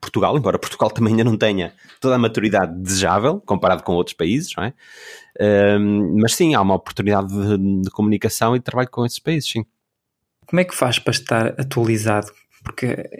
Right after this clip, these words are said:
Speaker 2: isto, as redes sociais estão sempre a mudar, estão sempre a aparecer novas aplicações. É através de livros, é através de formações ou da prática? Como é que faz para se manter atualizado?
Speaker 1: Olha, faço duas coisas. Hum,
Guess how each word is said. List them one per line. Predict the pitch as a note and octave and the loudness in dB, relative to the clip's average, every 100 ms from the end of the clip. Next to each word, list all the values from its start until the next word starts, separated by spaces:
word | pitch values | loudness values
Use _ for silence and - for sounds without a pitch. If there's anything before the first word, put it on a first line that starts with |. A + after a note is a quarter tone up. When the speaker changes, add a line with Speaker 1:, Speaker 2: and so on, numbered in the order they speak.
| - | -4
Speaker 2:
isto, | - - B2+ A#2+ A#2+ B2 | -4 -2 0 2 2 0
as | A2+ | 2
redes | B2+ - | 0 0
sociais | - - B2 | -4 0 0
estão | - A#2 | -2 -4
sempre | A#2 A2 A2 | -4 -4 -2
a | |
mudar, | G#2+ A#2 C3+ C3+ C3 | 0 2 4 2 -2
estão | - - A2+ | -4 -4 -2
sempre | - A2+ A2+ A#2 | -2 -4 -4 -4
a | A#2 A2 | -2 -4
aparecer | - A#2 C3+ B2+ | -2 -2 0 0
novas | A#2+ A2 A2+ A2+ | 2 0 -2 -4
aplicações. | A2+ A2+ - A2 - D3 C#3+ D3 - - - - | -4 -6 -4 -4 -2 0 0 -4 -10 -20 -18 -6
É | B2 | -4
através | - A#2+ A2+ G#2 | 0 0 2 0
de | A2+ | 2
livros, | C3 E3 D#3+ C#3+ C3+ | 4 4 4 0 0
é | B2 | -2
através | A#2 - A2+ A2+ A2 - | -2 -4 -2 -2 -2 -4
de | - A2 A2 G#2+ G#2+ | -4 -2 -2 -4 -8
formações | - A2+ A2 - C3+ C#3+ D3+ D3 C3+ C3+ - - - | -10 -8 -6 -4 0 2 2 0 -2 -6 -10 -20 -4
ou | C3+ A2 | -2 0
da | A#2+ | -2
prática? | - C3+ C#3 C3+ C3 C3+ | 0 2 0 -4 -6 -4
Como | C3+ C3 | 0 0
é | |
que | C3+ | 0
faz | - - - | -2 0 -2
para | - - | -2 -4
se | - | 0
manter | A2+ A2 A2+ G#2+ G#2+ | 0 0 -2 -2 -2
atualizado? | C3+ - G#2+ G#2 G#2+ - - _ _ _ _ - - - - - | -6 -2 0 2 0 -4 -10 _ _ _ _ -20 -20 -20 -20 -10
Speaker 1:
Olha, | A2+ | -8
faço | - C#3+ C#3+ | -4 -4 -2
duas | D3 D3+ | -2 -2
coisas. | - F2 D2+ D#2+ - - - | 0 -2 -2 -6 -6 -6 -2
Hum, | A2+ A2+ G#2+ G2+ | 2 4 4 2